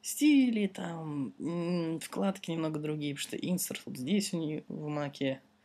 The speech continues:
э, на маковской версии, layout, э, немного по-разному. Эти формулы, например, где они формулы? Да, честно говоря, точно даже не помню. Оно здесь есть, оно в тулбаре тоже висит, вот, insert equation.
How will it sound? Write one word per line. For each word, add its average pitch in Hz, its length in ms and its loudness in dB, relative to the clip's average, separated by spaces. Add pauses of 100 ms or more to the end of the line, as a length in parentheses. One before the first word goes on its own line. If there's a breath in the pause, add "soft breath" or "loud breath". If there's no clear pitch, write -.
(800 soft breath)
э, 139 400 -2
на - 140 -2
маковской 135 500 -4
версии, 123 480 -2 (120)
layout, 143 440 -4 (500 loud breath)
э, 226 640 0 (320)
немного 156 380 0
по-разному. 135 680 -4 (540)
Эти - 260 -6
формулы, 160 600 2
например, 127 520 -4
где - 260 -8
они 127 120 -10
формулы? - 540 -14 (2250 soft breath)
Да, - 60 -8 (420)
честно - 240 -2
говоря, 135 160 -2
точно 139 220 -6
даже 131 220 -2
не 151 100 -2
помню. 120 360 -4
Оно 143 140 -2
здесь 196 360 0
есть, - 260 -6
оно 143 140 -2
в - 60 -16
тулбаре 147 460 0
тоже - 240 -10
висит, - 360 -8
вот, - 200 -8
insert - 340 -8
equation. - 460 0